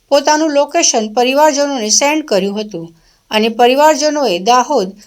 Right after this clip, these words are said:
બી ડિવિઝન પોલીસને સંપર્ક કરી લોકેશન આપ્યું હતું,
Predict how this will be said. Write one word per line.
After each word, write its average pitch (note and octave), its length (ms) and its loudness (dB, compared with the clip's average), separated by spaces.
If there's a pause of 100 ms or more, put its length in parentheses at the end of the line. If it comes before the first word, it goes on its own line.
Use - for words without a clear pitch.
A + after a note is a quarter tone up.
(180)
બી D#4+ 200 2
ડિવિઝન C4 420 0
પોલીસને B3+ 500 -2
સંપર્ક C4+ 460 0
કરી G3 380 -2 (280)
લોકેશન D#4+ 500 0
આપ્યું G#3+ 420 -4
હતું, E3 360 -10